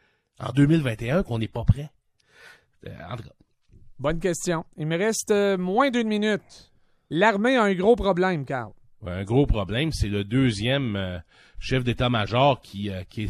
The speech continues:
Speaker 1: <laughs> qui doit se retirer. Euh, le précédent s'est retiré, a pris sa retraite, puis immédiatement, il y a eu des enquêtes d'allégations d'in-, d'inconduite sexuelle. Euh, et, et ça, c'était Jonathan Vance. Et voici que Art McDonald, qui était, euh, là, en poste depuis un mois,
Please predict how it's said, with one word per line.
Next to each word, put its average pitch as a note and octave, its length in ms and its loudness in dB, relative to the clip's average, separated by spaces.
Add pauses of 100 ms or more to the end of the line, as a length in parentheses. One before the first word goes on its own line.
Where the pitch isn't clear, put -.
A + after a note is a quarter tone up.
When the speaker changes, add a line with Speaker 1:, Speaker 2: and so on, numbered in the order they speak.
(100)
Speaker 1:
<laughs> - 100 -6
qui - 160 -8
doit E3+ 220 8
se - 100 2
retirer. C3 640 -2 (560)
Euh, F2+ 140 -8
le G2+ 160 -2
précédent D3+ 440 2
s'est D3 200 0
retiré, C3+ 420 0
a F3+ 60 2
pris C#3+ 120 0
sa D3 140 -4
retraite, B2 400 -4
puis B2 140 0
immédiatement, C#3+ 460 0
il D#3+ 80 2
y - 20 4
a B2 40 4
eu B2+ 100 4
des B2 200 -2
enquêtes C3+ 380 -2
d'allégations A#2+ 580 -2
d'in-, A2+ 260 -4
d'inconduite B2 480 -2
sexuelle. D3+ 560 0 (360)
Euh, A2 260 -2
et, B2 480 -2
et A#2 60 -4
ça, C3+ 160 -6
c'était A2+ 240 -4
Jonathan A2+ 340 -2
Vance. D3+ 400 0
Et B2 100 -2
voici B2+ 360 -2
que C#3+ 180 -2
Art D3 240 0
McDonald, B2+ 720 0
qui A#2 220 -4
était, C#3+ 340 0
euh, G#2+ 260 -4 (140)
là, C3 380 6
en G#2+ 40 -4
poste E3 280 0
depuis C3+ 240 -2
un C3+ 160 2
mois, D3 320 -2